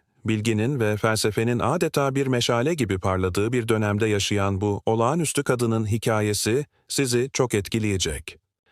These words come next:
Hipatya sadece bir filozof değil, aynı zamanda döneminin en saygı duyulan matematikçilerinden ve astronomlarından biriydi.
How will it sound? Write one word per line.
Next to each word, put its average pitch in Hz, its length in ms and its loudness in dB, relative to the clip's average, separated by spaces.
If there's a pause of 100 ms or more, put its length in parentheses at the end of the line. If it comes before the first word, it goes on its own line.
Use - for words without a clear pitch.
(140)
Hipatya 113 720 0
sadece 107 540 0
bir 101 100 0
filozof 101 540 0
değil, 131 340 0 (400)
aynı 123 240 2
zamanda 110 500 0
döneminin 104 540 0
en 143 180 0
saygı 131 420 -2
duyulan 113 400 0
matematikçilerinden 107 1300 -2
ve 107 240 0
astronomlarından 117 1040 0
biriydi. 117 540 -4